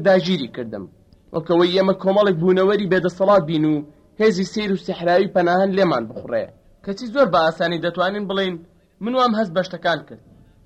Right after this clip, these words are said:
ئێمە وا قسە ئەکەین کە هەست و نە شتێک بێ وەکو ئاو هەوا بگۆڕێ. لە ڕۆژێکی خۆشەوە بگۆڕێ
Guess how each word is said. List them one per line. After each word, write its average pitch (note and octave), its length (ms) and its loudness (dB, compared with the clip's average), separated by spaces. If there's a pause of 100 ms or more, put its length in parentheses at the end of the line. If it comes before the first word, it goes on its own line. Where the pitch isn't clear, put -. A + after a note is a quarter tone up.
(140)
ئێمە A#3+ 240 -2
وا A#3+ 160 6
قسە - 220 -6
ئەکەین F#3 300 -2
کە F3+ 140 -8
هەست A3 180 -2
و F#3+ 120 -10
نە G3+ 140 -2
شتێک G3 340 -6
بێ E3+ 140 0 (380)
وەکو A3 320 -6
ئاو F3 220 6
هەوا E3 240 2
بگۆڕێ. A#2 460 -8 (480)
لە E3 100 -4
ڕۆژێکی G#3 420 -2
خۆشەوە G3+ 380 -4
بگۆڕێ F3+ 360 -4